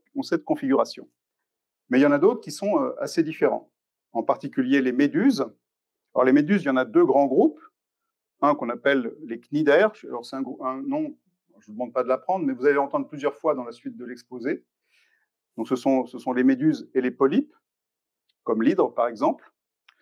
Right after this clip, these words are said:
Il y a un autre groupe de méduses qu'on appelle les méduses à peigne, hein, comb jelly en anglais, euh, dont le, le nom savant est, est cténophore.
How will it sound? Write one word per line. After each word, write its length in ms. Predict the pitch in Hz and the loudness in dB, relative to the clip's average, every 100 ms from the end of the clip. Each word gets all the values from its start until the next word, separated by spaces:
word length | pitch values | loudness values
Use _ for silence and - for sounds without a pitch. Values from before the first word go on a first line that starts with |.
| _ _ _ | _ _ _
Il 60 | - | 2
y 40 | |
a 60 | 123 | 4
un 80 | 139 | 6
autre 140 | 202 | 4
groupe 220 | 147 165 | 2 0
de 80 | 147 | 2
méduses 500 | 156 143 165 156 113 104 _ _ | 0 0 0 -2 -4 -12 _ _
qu'on 120 | - 117 | -8 -6
appelle 220 | 117 127 | 0 0
les 80 | 123 | 0
méduses 360 | 127 123 135 | -4 -4 -2
à 80 | 120 | -2
peigne, 380 | - 156 180 131 | 0 0 0 -2
hein, 340 | 135 139 113 - | -6 -12 -16 -6
comb 240 | 143 135 | -2 -2
jelly 280 | 113 135 170 | -2 -4 -4
en 100 | 131 | -10
anglais, 380 | 123 120 160 247 _ _ _ _ _ _ _ - | -12 -6 -6 -6 _ _ _ _ _ _ _ -4
euh, 480 | 110 104 107 113 117 120 _ - | -4 -4 -8 -14 -18 _ _ -14
dont 140 | 113 | -6
le, 200 | 113 117 - | -4 -4 -8
le 200 | 135 120 | -8 -4
nom 140 | 127 | -4
savant 380 | 127 127 131 139 | 0 2 4 2
est, 200 | 117 123 | 0 -6
est 120 | 127 117 | -10 -12
cténophore. 840 | - 131 127 - 143 214 170 - | -2 0 0 2 2 2 0 -12